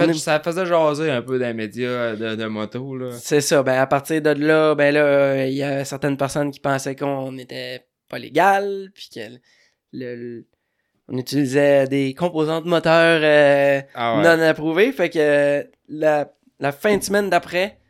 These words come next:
Speaker 2: il y a eu encore des bons départs. Puis, euh, là, euh, après le main, euh, ils sont venus nous voir, puis là, ils dit, euh, ils sont venus nous dire, euh,
Speaker 1: On ouvre le moteur.
Speaker 2: ouais, euh, random, euh, random
Speaker 1: <laughs>
Speaker 2: checkout.
Speaker 1: Random.
Speaker 2: Fait que, euh, ouais, c'est ça. On a, euh,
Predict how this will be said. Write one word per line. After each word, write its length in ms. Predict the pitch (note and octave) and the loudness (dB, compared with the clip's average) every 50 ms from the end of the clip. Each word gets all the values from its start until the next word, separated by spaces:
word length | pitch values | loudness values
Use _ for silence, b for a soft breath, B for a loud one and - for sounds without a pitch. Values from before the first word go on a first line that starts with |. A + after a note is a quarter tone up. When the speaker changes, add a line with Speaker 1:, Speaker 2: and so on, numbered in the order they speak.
| _ _ _ | _ _ _
Speaker 2:
il 60 | C3 | -2
y 20 | |
a 40 | D3 F3 | 0 2
eu 60 | G3 | 2
encore 380 | G3 G3 G3 G3+ A3 B3 B3 | 0 0 0 -2 0 0 0
des 80 | G3 F3 | 0 0
bons 220 | D#3 D3 D3+ D#3 | 0 2 2 2
départs. 420 | C#3+ C#3 C3 D3+ C3+ E3+ F#3 - - _ B B B B B B B B _ _ | 0 0 0 0 -2 -2 -4 -6 -12 _ B B B B B B B B _ _
Puis, 320 | - - C#3+ C#3 C3+ C#3 | -8 -6 -4 -2 -2 -2
euh, 600 | C3+ C3+ C3+ C#3 C#3+ C#3 C#3 C3+ C3 B2+ B2+ B2+ B2 | 0 0 0 2 2 2 2 2 0 0 -2 -2 -2
là, 180 | C3 C#3 D3 D3+ D#3 D3+ D3 | -2 0 0 2 2 2 2
euh, 540 | C#3+ C3+ C3+ C3+ C3 C3+ C3+ C3+ B2+ B2+ B2 A#2+ - - | 2 2 2 0 0 -2 -2 -2 -4 -6 -8 -12 -12 -6
après 320 | C#3+ C3 C3+ - - D#3 | -4 -4 -4 -2 -2 0
le 80 | D3 C#3+ | 2 2
main, 380 | C#3+ D3 D#3 D#3 D#3+ D#3+ D#3 D3+ | 2 2 2 0 0 -2 -2 -2
euh, 280 | C#3+ C#3 C#3 C3+ C3 C3 C3+ b b b b b b b b b b b b b b _ _ _ _ _ | -2 -2 -2 -2 -4 -8 -12 b b b b b b b b b b b b b b _ _ _ _ _
ils 60 | - - | -16 -6
sont 220 | - C#3+ C3+ C3 | -2 -2 0 0
venus 180 | C3+ D3 D3 D3 | 0 0 0 0
nous 120 | D3 C3+ | -2 -2
voir, 420 | C3 C#3+ D3+ D#3 D#3 D#3 D#3 D#3 | 2 4 4 4 4 4 2 0
puis 100 | - - | -2 -6
là, 120 | D3+ D3 C#3+ | -8 -6 -8
ils 100 | C#3 C3 | -8 -10
dit, 360 | B2+ C3 C3+ C#3 C#3 C3+ C3 | -12 -10 -8 -6 -4 -4 -4
euh, 340 | B2+ C3 B2+ B2+ B2+ B2+ B2 C3 C3 C3 - _ _ _ - | -4 -6 -8 -10 -12 -12 -14 -16 -18 -20 -20 _ _ _ -16
ils 20 | |
sont 120 | - C3 B2 | -12 -10 -8
venus 120 | B2+ C3 | -6 -6
nous 100 | B2+ B2+ | -6 -6
dire, 220 | A#2+ B2+ B2+ B2+ B2+ B2 | -4 -4 -4 -4 -4 -6
euh, 240 | B2 B2 B2 A#2+ A#2+ B2 B2+ B2 _ _ _ _ _ _ _ | -8 -10 -12 -14 -16 -18 -20 -20 _ _ _ _ _ _ _
Speaker 1:
On 160 | A#2 B2 C3 | -14 -10 -8
ouvre 120 | C#3 C#3 C3 | -6 -6 -6
le 100 | B2+ B2 | -6 -4
moteur. 140 | A#2+ B2+ D3+ | 0 2 4
Speaker 2:
ouais, 140 | D#3 D#3+ D3+ D3 | 4 4 4 2
euh, 200 | C#3+ C#3+ C#3+ C#3 - - | 0 0 0 0 0 2
random, 600 | C#3+ E3+ E3+ F3 E3+ D#3+ F3 F3 F3 F3 E3+ E3 | 2 2 2 2 2 2 2 2 2 -2 -4 -2
euh, 540 | D#3+ D#3 D3+ D3+ D3 D3+ D3 D3 D3 D3 - - _ _ - | 0 0 0 0 0 0 -2 -2 -4 -6 -8 -12 _ _ -4
random 440 | C3+ E3 D#3+ D#3 D#3 D#3+ D#3+ D#3+ F3 | -2 -2 -2 -2 0 0 0 0 0
Speaker 1:
<laughs> 80 | D3+ | -2
Speaker 2:
checkout. 340 | C#3+ D#3+ C3+ - C#3+ B2 - _ _ _ _ B B B B B B | -4 -6 -6 -6 -8 -8 -10 _ _ _ _ B B B B B B
Speaker 1:
Random. 340 | - C#3+ C3 B2 G#2+ G2 F2+ | -4 -4 -2 -2 -4 -6 -6
Speaker 2:
Fait 300 | E2+ - - D3 C#3+ C#3 - | -6 -2 0 0 0 0 0
que, 80 | - | 0
euh, 460 | D3+ C#3 C#3+ C#3 C#3 C#3 C#3 C#3 C#3 | 2 4 4 4 4 4 4 4 4
ouais, 140 | C#3 C#3+ C#3+ | 4 4 2
c'est 120 | C#3 D3+ C#3+ | 2 -2 -4
ça. 240 | - E3 C#3 C3+ C3 | -2 -2 -2 0 0
On 160 | C3 C3+ C3+ | 0 0 0
a, 40 | C#3 | 0
euh, 600 | C#3 C#3 C#3 C#3 C#3+ C3+ B2 B2 B2 B2 A#2+ B2 | 0 0 0 0 -2 -4 -8 -10 -12 -14 -16 -18